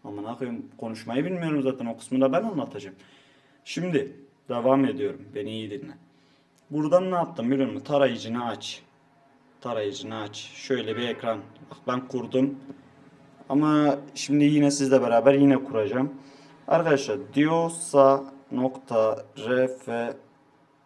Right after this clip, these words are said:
nokta G D, yani kendi domainimi yazdım, bedava hosting kullanıyorum. Siz de kullanabilirsiniz. Buradan yükle nokta P H P'yi yazdınız.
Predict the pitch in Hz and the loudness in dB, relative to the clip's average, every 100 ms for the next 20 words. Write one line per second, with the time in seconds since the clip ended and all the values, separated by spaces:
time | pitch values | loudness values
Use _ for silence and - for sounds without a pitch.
0 | _ _ _ - _ - 117 117 - - | _ _ _ -20 _ -12 -6 -6 -8 -2
1 | 113 117 120 113 110 104 - 113 110 131 | 0 0 -4 -2 -2 -4 -4 -6 0 2
2 | 131 131 127 117 110 113 127 120 98 110 | 2 2 0 0 -6 -4 -2 -4 -6 -10
3 | 101 113 110 104 117 117 - _ _ _ | -4 -2 -2 -2 -2 -4 -6 _ _ _
4 | 123 123 - 110 - 98 98 101 104 107 | -8 -8 -8 -14 -10 -8 -8 -6 -8 -8
5 | - 101 104 107 101 - 104 101 107 101 | -12 -10 -6 -4 -4 -6 -8 -8 -10 -10
6 | 98 101 - 95 101 - _ _ _ _ | -12 -12 -14 -14 -14 -16 _ _ _ _
7 | _ _ _ - 175 175 170 175 160 160 | _ _ _ -6 2 4 4 2 -4 -4
8 | 156 - 165 165 175 160 123 - 113 104 | -4 -8 -8 -6 -4 -4 -4 -8 -6 -6
9 | - - 117 104 - - 120 123 110 95 | -6 -4 -2 -4 -8 -10 -4 -2 -2 -6
10 | 95 98 90 - | -8 -10 -10 -14